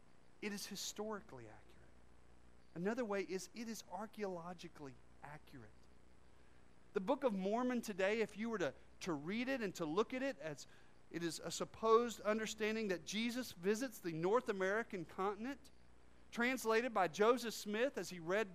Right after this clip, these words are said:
golden plates and translated over a sheet which no one else saw the golden plates. He translated to someone else this account of Jesus visiting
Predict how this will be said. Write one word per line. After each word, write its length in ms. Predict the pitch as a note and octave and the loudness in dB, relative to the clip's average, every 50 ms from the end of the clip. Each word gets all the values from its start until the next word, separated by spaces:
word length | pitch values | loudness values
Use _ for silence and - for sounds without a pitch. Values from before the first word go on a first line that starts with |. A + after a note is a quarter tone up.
| D#3+ D#3+ - - | -12 -18 -10 0
golden 400 | - G3 G#3 B3+ C4+ A#3 A3+ G3 | 4 6 6 6 4 2 -2 -4
plates 520 | - - G3+ G#3+ A3+ C4+ D4 - - - - - - - - - - - - | -4 -2 0 2 2 2 0 -4 -8 -14 -14 -16 -20 -20 -20 -20 -16 -2 2
and 260 | G#3 G#3 G3 F#3 E3 - - - - - - - | 6 6 6 6 4 -2 -10 -20 -20 -18 -12 -2
translated 720 | - A3+ A#3+ C4 C#4 C4+ G#3+ A3+ A3+ A#3 A#3+ B3+ C4 A#3 | 2 4 4 6 4 4 4 4 6 6 6 6 6 6
over 340 | A3 A3 A#3+ A#3+ C4 C4 A3+ | 10 10 10 10 8 6 6
a 60 | G3 | 6
sheet 560 | - - - - B3 C4 D4 D#4 - - - - - - | 6 2 0 2 4 4 4 2 2 -4 -12 -16 -14 -6
which 240 | F#3+ G3+ - - G#3 | -6 -4 -4 0 2
no 140 | G#3 A3+ B3 | 4 4 4
one 160 | B3+ B3+ A#3+ | 4 4 4
else 180 | B3 B3+ A#3+ | 4 4 2
saw 280 | - - A#3+ A#3 B3+ C4 | 2 2 4 6 6 6
the 100 | B3+ A#3 | 6 4
golden 360 | G3 A3+ A#3 A#3+ A#3+ A#3 A3 | 6 6 6 6 6 2 -4
plates. 400 | - - A3 A3+ A#3+ C#4 - - | -4 -2 0 0 0 0 0 -4
He 80 | A3+ G3 | -8 -6
translated 560 | - - A#3+ C4 C4 A3 - A#3+ A#3+ B3 A#3 | -2 -2 0 0 0 4 6 6 6 6 4
to 80 | A3 G#3 | 0 -2
someone 340 | - - A#3+ A#3+ A#3 A3+ | 0 2 2 2 4 4
else 340 | A3 A3+ B3 C#4 C4+ - - - - - - - | 4 4 4 4 4 2 -6 -12 -16 -18 -6 -2
this 180 | - A#3 - - | 0 0 2 0
account 400 | G#3+ - - A3+ A#3 B3 B3+ A3+ | -2 0 0 2 2 4 2 2
of 80 | G3 D#3+ | 0 -2
Jesus 540 | - G3+ A3+ A#3 A#3 - C4 C4+ - - - - - - - E3 | -2 -2 0 0 0 0 -2 -4 -4 -6 -10 -16 -20 -18 -10 0
visiting 540 | F3 A3+ B3 A#3+ G#3 G3 A#3+ B3 B3+ C4 | 2 2 4 2 2 0 2 2 2 2